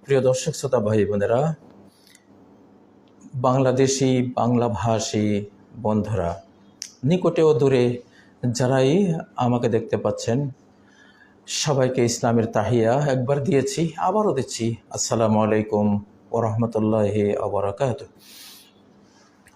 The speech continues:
প্রিয় বন্ধুরা, একটি শিরোনাম দেখতে পাচ্ছেন, চট্টগ্রাম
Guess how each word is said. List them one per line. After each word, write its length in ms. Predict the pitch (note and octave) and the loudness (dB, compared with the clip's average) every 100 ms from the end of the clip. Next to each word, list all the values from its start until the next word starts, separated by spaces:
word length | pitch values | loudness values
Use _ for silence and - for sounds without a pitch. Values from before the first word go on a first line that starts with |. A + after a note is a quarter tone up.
| _ | _
প্রিয় 180 | D#3 D#3 | 2 4
বন্ধুরা, 580 | C#3 A#2 G#2 C#3 - - _ _ _ _ _ _ _ _ _ - - - _ _ - | 4 2 2 0 -2 -8 _ _ _ _ _ _ _ _ _ -20 -20 -20 _ _ -4
একটি 220 | C3+ C#3+ | -2 0
শিরোনাম 600 | - D3 D3 C3+ F3+ E3 - C#3 | 2 4 4 4 4 2 0 0
দেখতে 240 | C3+ - | 0 2
পাচ্ছেন, 480 | A#2+ A2 - C3+ F#3+ - _ _ - - - _ _ _ _ | 0 0 0 2 2 -2 _ _ -20 -20 -20 _ _ _ _
চট্টগ্রাম 1080 | - C3+ C3+ - - B2+ A#2 C3+ A#2+ D3 | -2 -2 -2 -6 -2 0 2 2 2 0